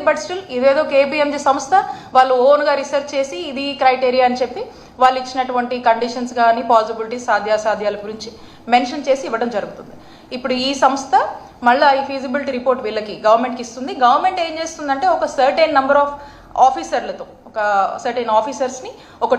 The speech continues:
టీమ్గా కాన్స్టిట్యూట్ చేసి ఈ ఇచ్చినటువంటి ఫీజిబిలిటీ రిపోర్ట్ని వీళ్ళు స్టడీ చేశారు, వీళ్ళకు కూడా ఆమోదకరంగా ఉంది, ఇది ఈ క్రైటీరియాలో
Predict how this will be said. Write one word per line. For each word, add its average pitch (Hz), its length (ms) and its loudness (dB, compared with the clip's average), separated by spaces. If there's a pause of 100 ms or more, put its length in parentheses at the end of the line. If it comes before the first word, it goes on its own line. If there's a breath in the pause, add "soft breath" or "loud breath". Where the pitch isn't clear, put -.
టీమ్గా 294 340 2
కాన్స్టిట్యూట్ 247 460 0
చేసి 226 220 -6 (440 loud breath)
ఈ - 100 -4
ఇచ్చినటువంటి 330 640 0 (160)
ఫీజిబిలిటీ 311 560 -6
రిపోర్ట్ని 226 420 -2 (340 loud breath)
వీళ్ళు 269 200 2
స్టడీ 233 260 4 (120)
చేశారు, 294 380 2 (120)
వీళ్ళకు 320 360 2
కూడా 294 140 4 (220)
ఆమోదకరంగా 254 600 2 (100)
ఉంది, 277 180 -6 (400 loud breath)
ఇది 269 100 -2 (180)
ఈ - 100 -4
క్రైటీరియాలో 269 640 4